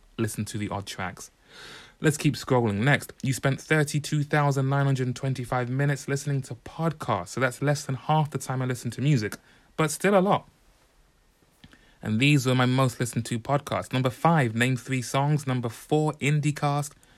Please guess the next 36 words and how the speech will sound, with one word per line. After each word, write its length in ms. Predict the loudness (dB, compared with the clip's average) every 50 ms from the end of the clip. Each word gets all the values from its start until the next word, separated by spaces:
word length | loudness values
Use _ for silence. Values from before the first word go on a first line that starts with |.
| _ _ -6
Number 280 | -2 0 0 2 0
three, 440 | -2 -4 -6 -4 -2 0 2 2 2 0
Pause 360 | -2 -2 -2 0 0 0 -2
It, 140 | -4 -6 -2
Play 240 | 0 0 2 2
It. 100 | 0 -2 -6 _ _ _ _ -4
Number 260 | 0 2 2 4 2 0
two, 300 | -2 -2 -4 -4 -4 -2
Popcast. 640 | -2 -2 -2 -2 -2 -2 0 0 0 0 -2 -6 _ _ _ _ _ _ -4
Number 320 | 0 2 4 4 4 4
one, 260 | 2 2 4 4 2
How 240 | 2 0 0 0 2
Long 300 | 2 2 2 2 2 0
Gone. 360 | 2 2 2 2 2 0 -4 -8 -18 -20 -18 -16 -14 -12 -10 -10 -8 -8 -8 -10 -10 -10 -10 -10 -12 -16 -18 -20 _ _ _ _ _ _ _ _ _ -2
Yeah, 240 | 4 6 6 6 6
well, 140 | 6 2 0 2
I 60 | 4
haven't 220 | 4 6 6 6 6
even 220 | 6 6 4 4
listened 320 | 4 2 2 0 -4 -4 -2
to, 160 | -2 -4 -4 -4 _ 2
of 240 | 4 4 4 2 0 0
all 340 | 2 4 4 6 6 4 4
of 200 | 4 2 0 0
these 400 | 2 2 4 2 2 0 -2 -6 -16 _ -10
podcasts, 720 | 2 4 4 4 4 0 -4 -8 -8 -8 -8 -10 -14 -8 -8
I 80 | -8 -6
think 240 | -2 -4 -4 -2
my 140 | 0 0 0
number 360 | 0 2 2 2 2 2 2
one, 360 | 2 2 2 2 0 0 -2 -4
How 220 | -4 -4 -2 -2
Long 340 | 0 0 -2 -2 -2 -2 -2
Gone, 320 | -2 -2 -2 -2 -4 -8 -8
is 180 | -10 -10 -8
the 180 | -8 -10 -10